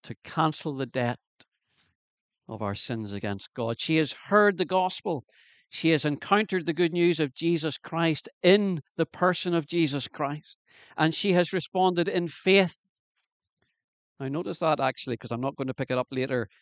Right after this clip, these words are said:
is her faith has saved her, Jesus said, not her love. He doesn't say, "Your love has saved you." He says, "Your faith has saved you." She has responded in faith.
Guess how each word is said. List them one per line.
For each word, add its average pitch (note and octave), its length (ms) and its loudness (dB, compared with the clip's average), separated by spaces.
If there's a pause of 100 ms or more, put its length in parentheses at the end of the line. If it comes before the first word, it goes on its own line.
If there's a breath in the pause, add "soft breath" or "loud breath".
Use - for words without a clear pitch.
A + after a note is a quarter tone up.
is C3 180 -10 (300)
her C3+ 160 -6
faith - 560 -4
has G3+ 140 -10
saved - 400 -10
her, F3+ 80 -6
Jesus D3 380 -6
said, B2+ 200 -6
not E3+ 280 -2
her G3 160 0
love. G3 300 4 (1120)
He A#2+ 80 -10
doesn't A3 260 -4
say, G#3 200 -4
"Your F#3 160 0
love E3+ 340 2
has E3+ 160 -6
saved A#2 360 -4
you." C3+ 100 -4
He C#3+ 120 -6
says, D3 360 -4
"Your D3 160 -2 (260)
faith E3 320 -4
has D#3+ 160 -12
saved - 380 -14
you." - 80 -20 (1900)
She - 260 -6
has D3+ 200 -2
responded F3 680 -2
in C#3+ 100 -2
faith. A2 320 -10